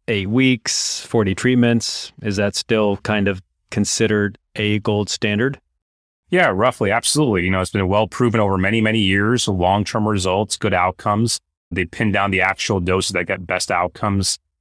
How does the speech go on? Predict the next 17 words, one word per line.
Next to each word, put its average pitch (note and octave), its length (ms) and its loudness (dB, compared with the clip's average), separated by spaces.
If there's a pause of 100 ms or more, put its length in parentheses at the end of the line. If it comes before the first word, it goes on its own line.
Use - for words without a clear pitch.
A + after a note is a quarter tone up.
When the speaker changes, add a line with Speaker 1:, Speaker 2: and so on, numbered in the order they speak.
(160)
Speaker 2:
and F#2 120 0
exactly F2+ 380 0
at F#2 80 -2
what F2+ 140 -2
trade-off F2+ 380 0
of G2 60 -4
side F#2 200 0
effects. - 440 -4 (240)
Furthermore, G#2 600 0
the F2+ 100 -2
delivery G2 640 0
of F2 140 -2
radiation F2+ 600 0
with E2 100 -4
conventional F2+ 440 -2
fractionation F2+ 640 -4
is - 200 -6